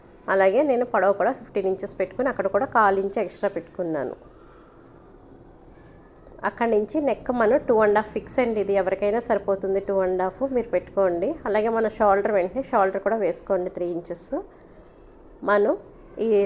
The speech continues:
రెండు లైన్లు కూడా డ్రా చేసుకోవాలండి వెంటనే, చూసారు కదా. అలాగే నేను నెక్ గీ-, నెక్ కోసం కింద కూడా టూ అండ్ హాఫ్ ఇంచ్ తీసుకుని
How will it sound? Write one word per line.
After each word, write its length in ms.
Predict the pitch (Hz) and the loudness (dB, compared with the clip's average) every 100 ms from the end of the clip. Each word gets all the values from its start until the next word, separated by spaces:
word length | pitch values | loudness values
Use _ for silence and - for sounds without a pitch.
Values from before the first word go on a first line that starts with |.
| 202 | 2
రెండు 200 | 233 220 208 | 0 2 2
లైన్లు 340 | 214 220 247 - | 4 2 0 -2
కూడా 140 | 226 320 - | -2 -2 0
డ్రా 160 | 190 185 | 0 2
చేసుకోవాలండి 720 | 202 - 196 180 160 156 160 - - - - | -4 -4 -2 -2 -2 -6 -6 -8 -16 -12 -2
వెంటనే, 420 | 185 175 185 175 - - - - - - - - - - - - - - - - - - - | -2 0 -4 -4 -8 -20 -20 -20 -20 -20 -20 -20 -20 -20 -20 -20 -20 -20 -20 -20 -20 -18 -12
చూసారు 280 | 208 208 190 | -6 -4 -4
కదా. 160 | 196 339 - - - - - - - - - - - - - - - 214 | -6 -6 -10 -20 -20 -20 -20 -20 -20 -20 -20 -20 -20 -20 -20 -20 -8 -2
అలాగే 240 | 214 208 220 | 2 2 2
నేను 200 | 208 262 370 | 2 0 0
నెక్ 200 | 302 - 208 | -2 -2 -2
గీ-, 180 | 202 196 | 0 2
నెక్ 180 | 196 196 202 | 0 0 0
కోసం 340 | 208 190 - 277 - - - - - - - - - - - - - - - - - - | 0 0 -2 -4 -6 -20 -20 -20 -20 -20 -20 -20 -20 -20 -20 -20 -20 -20 -20 -20 -20 -6
కింద 200 | 226 220 208 | -2 0 2
కూడా 120 | 233 247 | 2 2
టూ 60 | 214 | 2
అండ్ 120 | 208 202 | 2 2
హాఫ్ 140 | 202 196 | 0 -4
ఇంచ్ 160 | 190 - | -4 -6
తీసుకుని 520 | 196 190 - 190 202 | -6 -6 -4 -2 -2